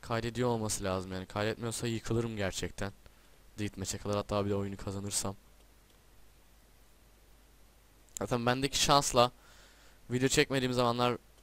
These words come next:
oyunda droplanmıyor. Her oynadığım oyunda da deathmatch'e kalıyorum neredeyse. Evet,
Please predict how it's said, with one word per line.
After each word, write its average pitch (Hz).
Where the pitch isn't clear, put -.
oyunda 117
droplanmıyor. 110
Her 113
oynadığım 113
oyunda 110
da 107
deathmatch'e 113
kalıyorum 101
neredeyse. 101
Evet, 151